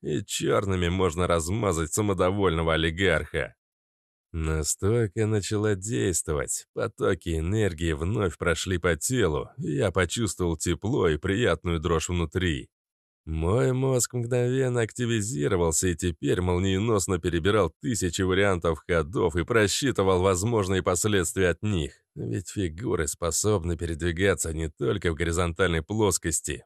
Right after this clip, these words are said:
но и вертикальной. А слоны и ферзи получают многократное преимущество, ведь они способны ходить не только по вертикальным и горизонтальным диагоналям,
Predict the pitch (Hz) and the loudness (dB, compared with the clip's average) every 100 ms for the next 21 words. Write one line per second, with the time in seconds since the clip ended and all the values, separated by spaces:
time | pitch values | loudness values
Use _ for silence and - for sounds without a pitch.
0 | - - 131 101 92 85 98 85 107 101 | -14 -4 0 2 0 0 -4 0 2 2
1 | 78 69 60 _ _ _ _ 76 78 104 | 2 -4 -8 _ _ _ _ -6 0 2
2 | 127 113 135 135 127 131 135 131 113 135 | 2 0 0 2 2 2 2 2 0 0
3 | 127 110 117 117 87 101 104 - 131 110 | 0 0 0 0 0 0 0 0 2 2
4 | 92 95 92 90 95 107 101 101 98 95 | 2 0 2 0 2 2 2 0 0 2
5 | 98 104 131 113 92 82 82 73 65 127 | 2 2 0 0 -2 -2 -2 -4 -4 -6
6 | 143 - 135 131 98 - 101 90 135 113 | -6 -4 -2 0 -2 2 2 2 2 0
7 | 90 82 90 87 92 90 82 - 135 92 | 0 0 0 -2 -2 -2 -2 -2 -2 -2
8 | 85 87 85 82 90 - 113 98 85 82 | -2 0 0 0 -4 0 2 4 2 0
9 | 82 85 82 87 - 104 85 80 87 80 | 0 0 2 0 2 2 2 0 0 2
10 | 90 98 104 80 69 | 2 2 0 0 -2